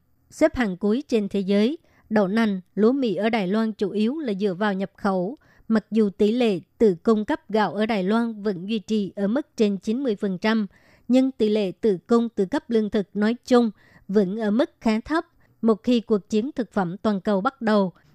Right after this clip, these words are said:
Đài Loan có thể sẽ xảy ra cuộc khủng hoảng về giá lương thực tăng và thậm chí thiếu hụt. Trong thời đại trơn tru của toàn cầu hóa thương mại quốc tế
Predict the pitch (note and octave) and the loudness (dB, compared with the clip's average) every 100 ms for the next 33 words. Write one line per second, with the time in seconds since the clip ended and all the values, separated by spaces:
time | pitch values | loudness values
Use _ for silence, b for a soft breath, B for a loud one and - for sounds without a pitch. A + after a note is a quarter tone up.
0 | _ A3 G3+ A#3 A#3+ E4 D#4+ G3+ F#3 A3 | _ 4 6 4 2 0 0 0 0 -4
1 | F#3+ G#3 F3 A3+ G#3+ G3+ - G3+ F#3 G#3 | -2 -2 0 -2 -2 -4 -2 -2 0 -2
2 | F3 G3 D4 G#3 G#3+ F3+ G3+ C4 C4+ G#3+ | -2 -6 -6 2 2 4 -2 -2 -4 -4
3 | G#3 - _ A3+ A3+ F#3+ _ F3+ G3+ F3+ | -6 -8 _ 0 0 -4 _ -4 -2 -2
4 | - G3 E3 F#3+ A3 - C4+ B3 G#3+ - | -2 -4 -2 -4 -4 -4 -2 2 0 0
5 | _ _ _ _ _ C#4+ C#4+ B3 A3+ F3+ | _ _ _ _ _ 2 4 0 0 -2
6 | G#3 A3+ A3 A#3+ A3+ F#3+ G#3 F#3 G#3+ F#3 | 0 -2 0 -2 -2 -2 -4 -2 -2 -2
7 | G#3 G3+ C4+ B3 A3+ G3 - - A3 A3 | -2 -4 -2 -2 -2 -4 -6 -4 0 2